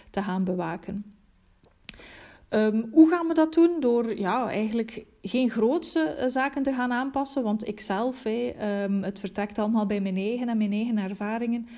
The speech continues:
heb ook geen tijd om, eh, grootse wijzigingen te, door te voeren in mijn levensstijl. Ik heb mijn werk, ik heb mijn z-, gezin, ehm, ja, f-, ik doe ook mijn werk heel graag bijvoorbeeld, dus, eh,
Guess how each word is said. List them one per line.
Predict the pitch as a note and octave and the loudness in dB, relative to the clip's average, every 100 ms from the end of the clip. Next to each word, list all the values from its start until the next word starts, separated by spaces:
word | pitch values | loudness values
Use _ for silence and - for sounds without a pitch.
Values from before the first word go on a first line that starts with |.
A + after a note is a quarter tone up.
| - - - | -20 -20 -4
heb | A3+ A3 | 0 2
ook | C#4 - | 2 2
geen | C4+ B3 | 2 2
tijd | A#3+ B3 C4 - | 2 2 -2 -4
om, | A#3 A#3 A3+ | 0 2 2
eh, | A3 G#3 | 2 2
grootse | G#3 G#3+ A#3 B3+ - B3 A#3+ A#3+ A#3 | 0 0 0 0 0 0 2 0 -2
wijzigingen | G3+ A3 B3+ B3+ A#3+ A#3 A3+ | 0 0 0 0 0 2 0
te, | A3+ G#3+ G3+ | 2 0 2
door | A3 C4 | 0 0
te | B3+ | -2
voeren | A3+ A#3 A#3 | -2 0 2
in | A#3 | 2
mijn | A3 G#3+ F#3+ | 2 0 0
levensstijl. | G3+ A3 A3+ - A3 A3 A3+ | -2 -2 -6 -4 -4 -2 -2
Ik | A3+ A3 | -4 -6
heb | G#3+ | -6
mijn | G3+ F3+ E3+ | -4 -4 -4
werk, | F#3+ G3+ | -4 -6
ik | - | -6
heb | G3+ | -6
mijn | G3 F#3 F#3 | -4 -4 -4
z-, | F#3 - F#3+ | -6 -6 -4
gezin, | G3 F#3 F#3 G#3 A3 A3 G#3+ G#3 | -4 -4 -2 0 2 2 0 -4
ehm, | F#3+ F#3 F#3 F#3+ G3 - - - - - - | -6 -2 -2 -4 -6 -16 -20 -20 -20 -20 -12
ja, | - F#3+ A#3 - | -6 -4 -4 -6
f-, | F#3+ - - | -8 -10 -8
ik | G#3 - | -10 -4
doe | A3+ | 0
ook | A3 | 2
mijn | A3 G3+ | 2 2
werk | G3+ G#3+ | 0 -4
heel | - G#3+ | 0 0
graag | G#3 G3 G#3+ A3 | 0 -2 0 0
bijvoorbeeld, | G#3+ G3+ G#3+ G#3+ G#3+ G#3+ G#3+ G3+ | 0 0 0 2 0 0 -2 -4
dus, | F#3 F#3+ F#3+ | -2 -2 -2
eh, | F#3 F#3 | -2 0